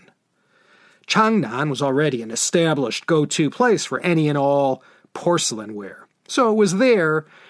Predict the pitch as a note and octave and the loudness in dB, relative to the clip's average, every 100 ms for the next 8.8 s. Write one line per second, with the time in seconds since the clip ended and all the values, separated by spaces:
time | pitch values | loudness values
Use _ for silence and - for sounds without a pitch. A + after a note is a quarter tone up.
0 | - _ D3+ D3+ - - G3+ G3+ G3 E3 | -20 _ -4 -2 -2 2 2 4 0 -2
1 | _ _ - F#3+ F#3+ G3 E3+ G3 C4 G#3+ | _ _ 0 2 2 0 0 0 0 0
2 | B2+ A#2+ B2 - E3 E3 E3+ - D3 D3+ | -4 -4 -6 -6 -2 -2 -2 -2 -4 -2
3 | C#3 - F3 G3 A3 B3 - E3 - E3+ | -6 -2 2 4 2 0 0 0 0 -2
4 | D#3 D3 C3 - - F#3 E3 - F2+ F2+ | -2 -6 -4 -4 0 2 2 0 -6 -14
5 | F2+ _ _ _ - _ A#2 A#2 D3 F#3 | -20 _ _ _ -20 _ -10 -4 -2 0
6 | G3 F#3+ D3+ A2 G#2 A2+ _ _ _ _ | 2 4 2 0 -6 -12 _ _ _ _
7 | - C#3 - - - D3+ C#3+ F3+ F#3+ F#3+ | -8 -8 -8 -12 -4 -2 -2 -2 0 0
8 | F3 E3+ F#3 F3 - C#3 C3 C3 | 0 0 0 0 -2 0 0 -4